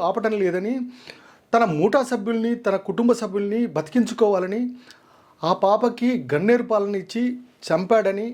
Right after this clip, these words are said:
మరికొన్ని కథనాలు ఉన్నాయి. అక్కడనే ఆ పాప మృతదేహాన్ని ఉంచి అక్కడి నుంచి పారిపోయాడని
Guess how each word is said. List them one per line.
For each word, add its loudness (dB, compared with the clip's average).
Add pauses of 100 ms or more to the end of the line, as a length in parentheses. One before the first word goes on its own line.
(500)
మరికొన్ని 2
కథనాలు 2
ఉన్నాయి. -6 (540)
అక్కడనే 0 (260)
ఆ 2 (100)
పాప 0
మృతదేహాన్ని 0 (120)
ఉంచి -6 (840)
అక్కడి 0
నుంచి -4 (100)
పారిపోయాడని 2